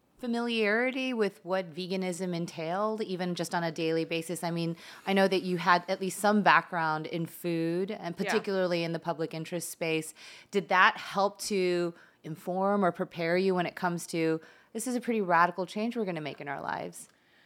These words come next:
Speaker 2: Not at all. So for me,
Speaker 1: <laughs>
Speaker 2: you know, my lens of what I did was very much in the public service space. And so I remember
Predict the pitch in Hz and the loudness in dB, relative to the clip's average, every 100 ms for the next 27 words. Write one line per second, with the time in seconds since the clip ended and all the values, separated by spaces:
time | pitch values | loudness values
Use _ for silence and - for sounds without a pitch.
0 | _ _ _ _ _ _ 214 247 294 220 | _ _ _ _ _ _ 6 10 10 8
1 | 143 - - 247 220 208 208 208 - 247 | 2 -4 4 10 12 12 10 6 4 2
2 | 240 277 294 247 214 202 196 - 277 - | 4 6 8 8 6 4 0 -6 -10 -4
3 | 330 240 240 226 208 196 196 208 220 233 | -4 -2 2 6 8 6 6 8 8 8
4 | 220 196 196 196 196 175 185 185 185 190 | 6 4 4 2 0 2 6 6 6 2
5 | 185 175 175 180 180 180 175 175 - - | 0 0 -2 2 2 4 2 0 -4 -6
6 | 196 185 180 170 175 170 170 - - 180 | -2 -2 -2 0 2 2 0 -4 -4 -2
7 | 175 - 185 180 180 - 185 165 160 - | -2 0 0 2 -2 -2 -2 -2 -4 -6
8 | 185 - 190 190 220 214 214 226 202 180 | -6 2 8 8 8 8 6 6 6 6
9 | 175 | 4